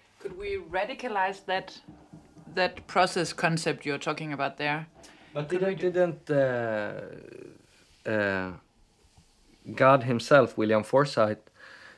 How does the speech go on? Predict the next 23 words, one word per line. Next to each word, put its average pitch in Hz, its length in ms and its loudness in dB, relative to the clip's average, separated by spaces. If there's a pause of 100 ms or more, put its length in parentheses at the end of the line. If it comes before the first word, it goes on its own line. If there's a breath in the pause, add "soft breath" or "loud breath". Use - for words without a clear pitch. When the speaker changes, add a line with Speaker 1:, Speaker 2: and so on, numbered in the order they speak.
(480 loud breath)
Speaker 2:
do 123 200 6
this 120 240 2
piece 120 480 0
where 117 200 4
he 113 160 2
just 110 240 2
sent 110 280 0
instructions, 110 640 0
faxed? - 760 0 (100)
This 113 220 -4
was 104 100 -4
probably 107 240 0
in 104 60 0
the 101 80 0
nineties 110 420 0
where 104 80 0
you 101 80 0
were 98 100 0
faxing 120 460 -2
things 98 220 -4
back 95 220 -2
and 95 120 -6
forth. 95 240 -2